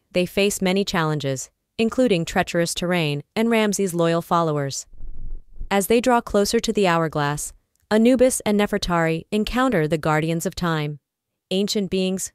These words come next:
who protect the hourglass from those who would misuse its power. They must prove their worthiness to pass or be forever lost in time. In a final showdown,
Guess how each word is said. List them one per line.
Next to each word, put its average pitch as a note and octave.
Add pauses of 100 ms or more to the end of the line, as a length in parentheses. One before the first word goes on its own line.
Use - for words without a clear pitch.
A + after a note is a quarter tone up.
who A#3+
protect C4+
the G3+
hourglass D#3+
from F3+
those G3+
who G#3+
would F3
misuse G3
its D#3
power. D#3+ (640)
They F#3+
must F#3
prove G#3+
their F3
worthiness F3+
to D#3+
pass F#3 (420)
or E3+
be F#3+
forever D#3+
lost C#3
in D3
time. C#3 (1700)
In G#3+
a A3+
final D4
showdown, D#3